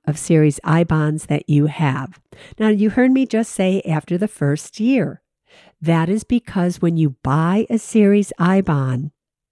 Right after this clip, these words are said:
for the very first year, you cannot touch it on any level. Years two through five, if you want money out, you can redeem them to treasury direct dot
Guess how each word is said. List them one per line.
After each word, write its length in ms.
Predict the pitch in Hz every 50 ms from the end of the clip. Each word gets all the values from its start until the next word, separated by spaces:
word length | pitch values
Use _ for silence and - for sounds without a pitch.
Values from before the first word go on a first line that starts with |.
| _ _ - - - _
for 180 | - - 175 165
the 140 | 156 160
very 560 | 147 143 135 - 180 185 196 202 214 240 254 240
first 640 | - _ - - 214 208 214 - - - - - -
year, 640 | 190 180 185 202 208 196 170 139 131 139 165 - _ _ _ _ _ _ -
you 180 | 180 185 185
cannot 760 | - - - - 208 190 175 175 170 170 175 170 180 208 208 _ _
touch 300 | - - 196 180 - -
it 160 | 208 190 190 -
on 240 | - 147 143 139 139 - -
any 380 | - 170 170 175 180 190 185 - _
level. 540 | - 165 160 160 156 143 131 127 - - _ _ _ _ _ _ _ _ _ _ _ _ _ _ - - - _ -
Years 560 | - 170 180 190 175 160 156 156 147 - - _ -
two 580 | - - - 214 208 214 220 226 247 277 285 _ - - _ -
through 260 | 226 233 233 233 240
five, 800 | - _ _ - - 233 226 226 220 190 151 135 139 165 220 - _ _ _ _ _ _ _ _ _ _ _ _ _ _ _ -
if 180 | - 214 -
you 140 | 214 202 196
want 400 | 185 170 175 175 190 208 - -
money 300 | 202 208 208 208 214 214
out, 320 | 196 196 202 233 247 - -
you 120 | 147 151
can 240 | - - 147 139 135
redeem 520 | 131 131 127 120 - - 139 135 131 139
them 340 | 143 160 175 202 233 277 269
to 360 | - - - 190 160 143 151 165
treasury 500 | - - 170 147 143 - - 147 147 143
direct 400 | 135 143 139 135 135 - _ -
dot 240 | - 131 127 -